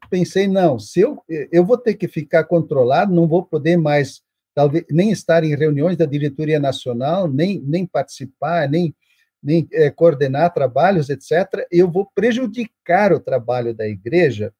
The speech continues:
E então eu, infelizmente, re-, é, renunciei e então comecei um tratamento sério, inclusive é um, um, um medicamento que não é fabricado no Brasil, chama-se Imbruvica ou Ibrutinib,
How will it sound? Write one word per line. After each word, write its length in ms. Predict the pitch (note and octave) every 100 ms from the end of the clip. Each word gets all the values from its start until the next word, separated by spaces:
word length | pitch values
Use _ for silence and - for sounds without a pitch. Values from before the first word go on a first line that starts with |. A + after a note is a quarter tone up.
| -
E 140 | F#3
então 500 | G#3 F3+ - D3+ F3+ -
eu, 220 | E3+ F3
infelizmente, 960 | E3+ - F3 E3+ B2 C3 D3+ D3 E3 D#3+ _ _ _
re-, 180 | A#2+ B2
é, 300 | D3 C3+ B2+
renunciei 920 | A#2+ G3+ G3+ C#3+ C3 - C#3+ F3+ A#2+ G#2 _ _ _ _ _
e 500 | D3+ D3 D3 C#3+ C3+ C3+ _ -
então 340 | D#3 D3+ F3
comecei 420 | F#3 A3 F#3 - F#3+
um 120 | G3
tratamento 760 | F3 F3 - C#3+ C#3+ F3+ F#3
sério, 560 | F3 - C#3+ D#3 D3+ B2
inclusive 800 | E3+ F3 F3 A#2 C#3+ G3 F#3 B2+ _ _ _ _
é 160 | C#3+ D3
um, 460 | C#3 C3 B2 G#2 - -
um, 180 | C#3 -
um 140 | E3+ D#3+
medicamento 840 | F#3+ D#3+ - C#3+ C3+ F3 G#3 F3+
que 140 | -
não 300 | D3+ D#3+ G3+
é 100 | F3+
fabricado 720 | F#3 F3 D3 B2+ - C#3+ C3 B2
no 140 | A#2+
Brasil, 500 | A2+ A2+ G2+ C3 F#3+
chama-se 560 | - B2+ B2 G#2+ - C#3
Imbruvica 920 | F#3 F3 C3+ B2 G#2 F#3 - - A#2+
ou 160 | B2+ C#3
Ibrutinib, 920 | D#3+ C3+ E3 F3 - A#2 C3 G3+